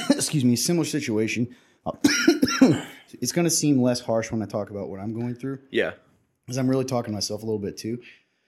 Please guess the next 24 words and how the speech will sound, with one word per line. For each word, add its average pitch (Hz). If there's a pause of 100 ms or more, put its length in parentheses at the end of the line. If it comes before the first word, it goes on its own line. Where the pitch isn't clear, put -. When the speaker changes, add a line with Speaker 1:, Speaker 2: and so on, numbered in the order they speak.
(360)
Speaker 1:
But 120
I 139
don't 135
know, 101
man. 98
At 104
what 156
point 147
do 117
you 117
just 117
start 90
doing 104
it? 82 (680)
Whatever 143
it 139
is 139
Speaker 2:
That's 123
Speaker 1:
you're 135
Speaker 2:
true. 127
Speaker 1:
wanting 123
to 120
do. 107
Like, 107